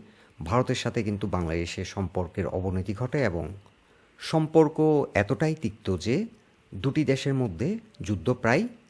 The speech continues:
লেগে যাবে। বর্তমানে বিশ্ব দরবারে ডিপ্লোম্যাটিক্যালিও বাংলাদেশের অবস্থান খুবই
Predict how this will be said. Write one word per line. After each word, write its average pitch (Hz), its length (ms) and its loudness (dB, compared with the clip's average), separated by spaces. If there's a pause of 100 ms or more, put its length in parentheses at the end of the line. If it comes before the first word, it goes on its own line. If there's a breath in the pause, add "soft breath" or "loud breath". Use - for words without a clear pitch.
লেগে 101 260 2
যাবে। - 360 -6 (840 soft breath)
বর্তমানে 135 600 6
বিশ্ব 131 380 0
দরবারে 143 540 4
ডিপ্লোম্যাটিক্যালিও 139 1000 2
বাংলাদেশের 98 500 2
অবস্থান 95 500 -2
খুবই 151 340 2